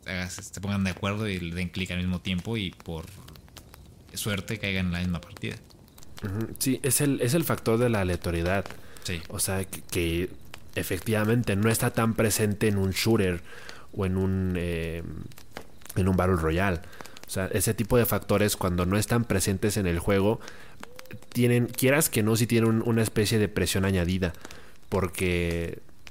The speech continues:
Speaker 2: o sea, al final de cuentas, ya no quiero ser tan repetitivo,
Speaker 1: Sí, sí.
Speaker 2: pero sí es un tema de, de, de coincidencia y de complicidad. O sea,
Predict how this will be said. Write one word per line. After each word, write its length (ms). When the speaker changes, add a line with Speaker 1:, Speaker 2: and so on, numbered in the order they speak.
Speaker 2:
o 60
sea, 200
al 100
final 160
de 80
cuentas, 400
ya 180
no 120
quiero 240
ser 180
tan 160
repetitivo, 680
Speaker 1:
Sí, 120
sí. 100
Speaker 2:
pero 440
sí 160
es 120
un 120
tema 280
de, 140
de, 400
de 180
coincidencia 680
y 40
de 120
complicidad. 680
O 100
sea, 400